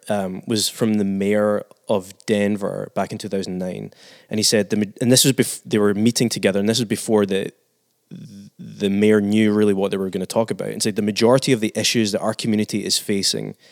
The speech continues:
would be eliminated or drastically reduced if we could just figure out a way to become a community of great neighbors."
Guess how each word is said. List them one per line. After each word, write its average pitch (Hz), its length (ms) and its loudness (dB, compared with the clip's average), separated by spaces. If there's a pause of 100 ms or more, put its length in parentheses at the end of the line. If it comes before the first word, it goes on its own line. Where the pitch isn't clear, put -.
(280)
would 104 140 0
be 113 200 2
eliminated 107 840 4
or 104 80 0
drastically 107 840 0
reduced 107 600 0 (380)
if 110 160 0
we 127 160 8
could - 120 -6
just - 220 4
figure 117 320 4
out 104 160 4
a 104 100 0
way 104 420 0
to - 160 -10
become 110 420 -2
a - 80 -6
community 101 680 -2
of 101 140 -2
great 101 260 -2
neighbors." 87 460 -12